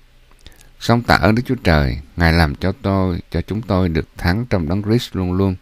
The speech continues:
Và bởi chúng tôi, Ngài rải mùi thơm về sự nhận biết Ngài khắp chốn. Vì chúng tôi ở trước mặt Đức Chúa Trời là mùi thơm của Đấng Christ, ở giữa kẻ được cứu và ở giữa kẻ bị hư mất.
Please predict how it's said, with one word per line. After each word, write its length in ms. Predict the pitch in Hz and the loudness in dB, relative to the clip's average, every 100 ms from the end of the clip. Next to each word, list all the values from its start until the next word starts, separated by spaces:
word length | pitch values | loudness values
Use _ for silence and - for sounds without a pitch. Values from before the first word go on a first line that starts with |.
| _ - - - - - - - | _ -20 -20 -18 -16 -18 -20 -6
Và 240 | 98 98 85 | 4 4 6
bởi 220 | 82 95 | 4 2
chúng 240 | 131 131 | 2 0
tôi, 220 | 123 120 | 4 4
Ngài 200 | 107 87 | 4 2
rải 320 | 73 82 - 120 | 4 2 2 2
mùi 200 | 107 80 | 2 2
thơm 380 | - 117 123 | 2 4 4
về 140 | 101 82 | 2 0
sự 180 | - 67 | 0 -2
nhận 360 | 87 65 57 | 0 0 0
biết 160 | 110 - | -2 0
Ngài 260 | 85 62 - | -2 -2 -6
khắp 160 | - 98 - | -10 -10 -6
chốn. 200 | 92 95 151 - _ _ _ _ _ - - - - - | -4 -4 -6 -16 _ _ _ _ _ -20 -20 -20 -20 -10
Vì 80 | 78 | -6
chúng 160 | - 104 | -4 -2
tôi 180 | 92 | 0
ở 80 | 60 | 0
trước 220 | 92 123 | 0 -2
mặt 220 | 117 90 - | 0 -2 -2
Đức 100 | - | -6
Chúa 100 | 127 | -4
Trời 300 | 131 92 82 | 0 2 4
là 160 | 78 82 | 2 2
mùi 260 | 87 87 | 0 0
thơm 340 | - 101 113 104 | 2 4 4 2
của 120 | 78 | 0
Đấng 180 | 107 135 | 0 2
Christ, 300 | 139 151 - _ - _ _ - | 0 0 -4 _ -20 _ _ -6
ở 100 | - | 0
giữa 260 | 101 92 90 | 2 2 2
kẻ 220 | - 92 | 2 0
được 340 | 104 - - | 2 -2 0
cứu 300 | - 104 143 | 2 4 2
và 180 | 113 78 | 0 -2
ở 180 | - 80 | 0 0
giữa 540 | 95 85 71 73 120 135 - | 0 0 0 2 0 -2 -4
kẻ 200 | 65 101 | -2 -2
bị 180 | 85 | -4
hư 200 | 67 82 | -2 -2
mất. 180 | 85 92 | 0 -2